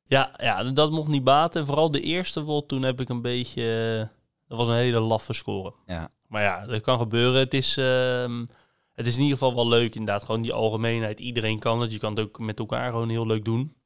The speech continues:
Speaker 2: Ja.
Speaker 1: En de goeie komen toch altijd wel bovendrijven. Dus, ehm, dus ik ben benieuwd naar de kwartfinale.
Speaker 2: Ja.
Speaker 1: Maar eerst de open afsluiten. Want,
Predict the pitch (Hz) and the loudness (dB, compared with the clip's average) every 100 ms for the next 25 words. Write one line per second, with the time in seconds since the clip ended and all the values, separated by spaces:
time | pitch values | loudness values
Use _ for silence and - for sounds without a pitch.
0 | _ 90 95 _ _ 123 113 110 123 110 | _ -10 -10 _ _ -6 -4 -2 -2 -2
1 | 113 107 107 98 92 92 90 - 156 117 | -2 -4 -4 -6 -6 -10 -8 -8 -10 -8
2 | 98 117 - _ _ _ _ _ _ 101 | -10 -10 -16 _ _ _ _ _ _ -6
3 | 104 - - 110 117 113 117 117 117 _ | -4 -2 -2 -2 -2 -4 -6 -8 -12 _
4 | _ 120 120 123 131 131 131 160 135 - | _ -4 -2 2 2 4 4 2 0 -6
5 | - - _ 127 120 - 151 - 107 92 | -12 -16 _ -2 -2 0 -2 -2 -4 -2
6 | 101 190 92 107 _ _ _ _ _ - | -2 -2 -2 -6 _ _ _ _ _ -6
7 | - 175 170 - 165 143 - - - - | 0 2 2 2 2 0 -2 -4 -2 -2
8 | 104 107 151 139 123 120 | -2 0 -2 2 0 -2